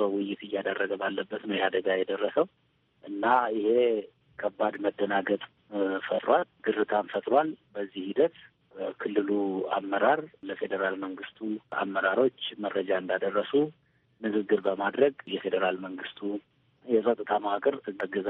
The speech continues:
ማድረጉን ጀምሯል ማለት ነው። እንደሚታወቀው በዚህ ቀጠና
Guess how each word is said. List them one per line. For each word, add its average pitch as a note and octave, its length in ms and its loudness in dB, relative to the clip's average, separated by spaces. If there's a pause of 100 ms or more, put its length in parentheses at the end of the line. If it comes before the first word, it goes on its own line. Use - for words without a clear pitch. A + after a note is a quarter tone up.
ማድረጉን G2 440 -2
ጀምሯል F#2+ 400 0
ማለት G2 280 -2
ነው። F#3+ 120 4 (680)
እንደሚታወቀው C3 800 4 (120)
በዚህ A#2 420 2 (120)
ቀጠና A2 340 0